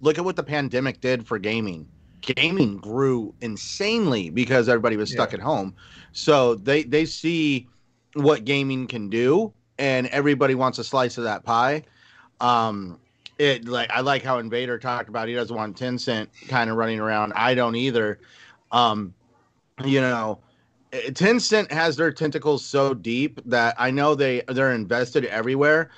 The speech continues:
Speaker 1: but they also do have their hands deep enough in the fact that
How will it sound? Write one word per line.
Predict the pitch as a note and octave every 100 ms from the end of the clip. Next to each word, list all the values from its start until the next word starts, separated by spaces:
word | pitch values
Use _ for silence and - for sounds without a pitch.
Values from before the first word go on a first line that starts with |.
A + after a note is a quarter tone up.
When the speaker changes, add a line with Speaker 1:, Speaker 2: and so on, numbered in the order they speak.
| - -
Speaker 1:
but | - C#3
they | D3 D3
also | C#3 F3 - E3+
do | D3 D3+ C#3
have | C#3 C#3+
their | C3+ B2+
hands | B2 C3+ C3 A2
deep | C3 B2+
enough | B2 B2 A#2+ -
in | C3 B2+
the | A#2+
fact | A2+ B2+ A#2 A2+ -
that | A#2+ A2+ A2+